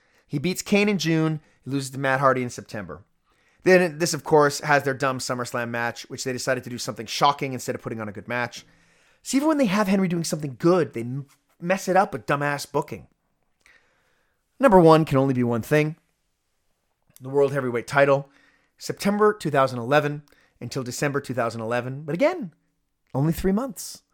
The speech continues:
But I loved these three months with Henry as champ. It legit felt like he earned it, and he was able to believably bully an entire promotion with the belt on his shoulders.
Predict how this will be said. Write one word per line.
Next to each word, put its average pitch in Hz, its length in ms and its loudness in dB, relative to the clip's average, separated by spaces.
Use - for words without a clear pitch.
But 139 100 -8
I 147 60 0
loved 135 600 -2
these 127 200 -6
three 123 180 -6
months 110 220 -8
with 104 100 -16
Henry 104 260 -12
as 95 100 -20
champ. 98 300 -14
It - 120 -4
legit 160 320 0
felt 220 160 2
like 214 100 -2
he - 160 -12
earned 147 220 2
it, 78 160 -16
and 147 60 -4
he 151 60 -2
was 139 180 -6
able 175 240 4
to 165 100 -8
believably 156 560 -2
bully 156 300 4
an 135 80 -2
entire 143 420 0
promotion 131 640 -2
with 127 120 -14
the 131 60 -10
belt 113 260 -4
on 120 80 -6
his 101 100 -12
shoulders. 92 460 -12